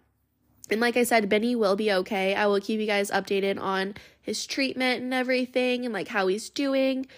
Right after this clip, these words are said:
We go back in about ten to fourteen days. I think it's ten, but could be fourteen. I'm not super sure. I have to, like, see the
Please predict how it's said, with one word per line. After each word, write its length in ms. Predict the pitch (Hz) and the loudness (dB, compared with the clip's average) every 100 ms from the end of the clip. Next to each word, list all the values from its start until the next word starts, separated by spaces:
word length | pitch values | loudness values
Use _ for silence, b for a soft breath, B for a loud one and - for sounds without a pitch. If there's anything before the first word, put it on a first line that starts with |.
| B B _ | B B _
We 100 | 247 | 2
go 180 | 240 262 | 4 4
back 420 | 226 220 220 226 | 6 6 4 2
in 120 | 226 | 0
about 560 | 220 208 202 196 196 - | 2 4 6 6 4 0
ten 260 | - 202 | -4 -4
to 80 | 226 | -4
fourteen 540 | 226 202 214 - 208 208 | -4 -4 -6 -8 -8 -4
days. 480 | 196 185 185 202 | -2 0 -2 -2
I 100 | - | -4
think 200 | 214 202 | -4 -4
it's 260 | 233 233 - | -2 -4 -10
ten, 520 | - 226 190 202 226 | -10 -6 -2 -2 -2
but 280 | 220 175 - B B B | -2 -2 -2 B B B
could 160 | - 202 | -6 -4
be 140 | 208 | -4
fourteen. 640 | 208 190 185 - - - - | -4 -4 -6 -8 -10 -10 -10
I'm 140 | 214 | -6
not 180 | 226 226 | -4 -6
super 380 | - - - 233 | -6 -8 -8 -10
sure. 360 | - - - 131 | -8 -6 -6 -4
I 120 | 220 | -4
have 260 | 220 220 | -4 -4
to, 100 | - | -4
like, 200 | 220 190 | -2 -2
see 280 | - - 196 | -4 -8 -6
the 320 | 196 185 185 | -4 -2 -2